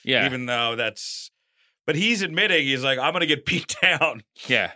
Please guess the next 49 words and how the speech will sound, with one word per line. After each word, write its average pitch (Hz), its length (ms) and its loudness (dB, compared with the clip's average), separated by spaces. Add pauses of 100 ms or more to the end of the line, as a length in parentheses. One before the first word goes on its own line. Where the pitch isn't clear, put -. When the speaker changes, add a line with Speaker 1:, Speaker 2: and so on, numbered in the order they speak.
Speaker 2:
And 139 120 -2
I 151 40 2
don't 165 140 4
think 165 180 0
faces 139 360 -2
should 120 180 -4
do 123 200 -4
that. 101 400 -2 (540)
Like, 117 180 -8
they 120 100 -6
should 117 180 -12
be, 107 460 -8 (920)
you 165 100 -8
Speaker 1:
Well, 185 200 2
Speaker 2:
know, 98 200 -8 (360)
dumb 117 300 0
to 107 80 -2
the 101 80 -2
point 101 300 -6
of, 98 180 -8
like, 120 220 -2
you 131 60 -4
know, 127 80 0
Speaker 1:
later 233 180 4
Speaker 2:
they're 233 40 4
Speaker 1:
in 226 60 0
the 214 100 0
same 190 220 0
show, 196 240 2
we 156 80 2
get 135 160 2
Charlotte 156 420 2
versus 139 480 0
both 143 380 0
members 139 340 2
of 131 100 0
the 117 100 -6
Kabuki 123 260 -2
Warriors, 113 480 2
and 113 80 -2
all 120 120 0
the, 120 300 -2 (220)
all 123 160 0
the 120 80 -2
fans 123 340 2
were 117 80 -4
complaining 107 760 -2
that 104 160 -10
that 107 200 0